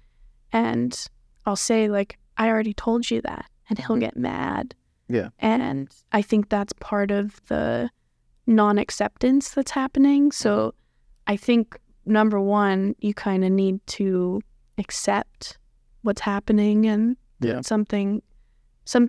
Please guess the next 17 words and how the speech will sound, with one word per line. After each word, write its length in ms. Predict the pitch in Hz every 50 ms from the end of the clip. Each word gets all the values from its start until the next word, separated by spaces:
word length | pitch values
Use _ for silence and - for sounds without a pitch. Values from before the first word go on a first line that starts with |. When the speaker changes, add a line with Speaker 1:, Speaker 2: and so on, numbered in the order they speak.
| - -
Speaker 1:
not 300 | 240 247 269 320 330 -
that 160 | 381 349 -
something's 440 | - 302 294 269 - 269 254 233 226
not 300 | 208 208 202 202 - - 220
right, 400 | 202 190 196 202 208 240 - - _ _ _ _ _ _
but 180 | - 220 - -
that 180 | 208 196 202 -
something's 480 | - 233 233 240 - 262 254 247 233
going 500 | 226 226 214 220 214 214 208 208 202 196
on 480 | 190 185 185 190 196 202 208 220 226 220
that 220 | - 202 190 - -
you 120 | 208 202
need 360 | 196 202 202 202 196 190 -
to 200 | - - 202 190
dig 400 | 180 180 208 - 190 185 185 190
deeper 360 | 208 - - - - - - -
about. 360 | - - - 60 - -